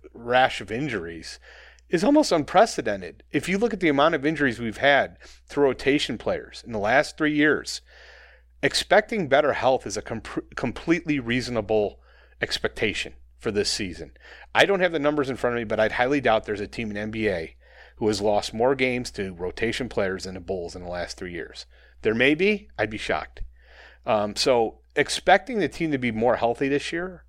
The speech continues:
I don't think is, is crazy. And if, if it is more healthy and you have Otto playing sixty games,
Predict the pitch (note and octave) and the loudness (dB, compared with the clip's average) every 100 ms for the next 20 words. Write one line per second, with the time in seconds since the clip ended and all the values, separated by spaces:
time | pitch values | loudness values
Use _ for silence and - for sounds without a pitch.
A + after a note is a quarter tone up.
0 | _ _ - - - _ B2+ C#3 C3+ B2 | _ _ -20 -20 -20 _ 2 4 2 2
1 | A2 - - - - C#3+ - - - _ | -2 -4 -10 -6 -2 -2 -4 -16 -20 _
2 | _ - A#2 A2+ - - - C3+ C3+ C#3+ | _ -6 -6 0 -2 -2 -4 0 2 6
3 | A3 D#3+ A2+ F#2 G2+ F#2+ B2 E3+ - - | 4 4 -4 -2 -4 -4 -4 -6 -6 -20
4 | - - - - B2 B2 A#2 A#2 A#2 A2+ | -20 -20 -14 -4 0 2 4 6 4 4
5 | G2+ F#2+ F2+ A2 G2 F#2 - A2 - G2+ | -2 -6 -10 -10 -10 -10 -10 -10 -10 -12
6 | F#2 F#2 A2 B2+ - | -10 -12 -12 -14 -18